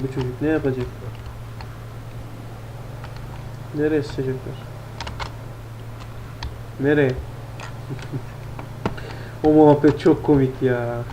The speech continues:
abi. <laughs> Adamda hiç utanma arlanma yok ya. Bağıra bağıra söylüyor. Yalnız bu arada bizi nasıl orada polis takılmadı peşimize, hayret. Yani Fiat yönetim ofisinde bir soygun oluyor ve ben onun ara caddesinden çıkıyorum. Kimse de benden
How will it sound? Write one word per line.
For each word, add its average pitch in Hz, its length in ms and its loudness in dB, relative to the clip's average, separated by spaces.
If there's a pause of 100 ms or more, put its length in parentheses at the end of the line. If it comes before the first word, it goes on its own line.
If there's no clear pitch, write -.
(120)
abi. 135 280 6 (1900)
<laughs> - 20 -2
Adamda 135 340 6
hiç 135 140 6
utanma 135 480 6
arlanma 131 380 8
yok 131 260 6
ya. 120 100 0 (220)
Bağıra 127 360 4
bağıra 127 260 6
söylüyor. 120 440 -2 (1700)
Yalnız 208 260 4
bu 220 80 12
arada 262 220 8
bizi 247 220 6
nasıl 359 260 10
orada 196 320 12 (260)
polis 175 260 4
takılmadı 175 480 4
peşimize, 165 400 2
hayret. 165 380 2 (300)
Yani 160 180 4
Fiat 180 300 8
yönetim 180 320 8
ofisinde 160 360 4
bir 131 60 0
soygun 165 340 6
oluyor 202 280 10
ve 202 120 10
ben 214 100 6
onun 190 260 6
ara 185 160 8
caddesinden 175 520 2
çıkıyorum. 170 400 2 (400)
Kimse 202 220 6
de 175 80 8
benden 202 220 2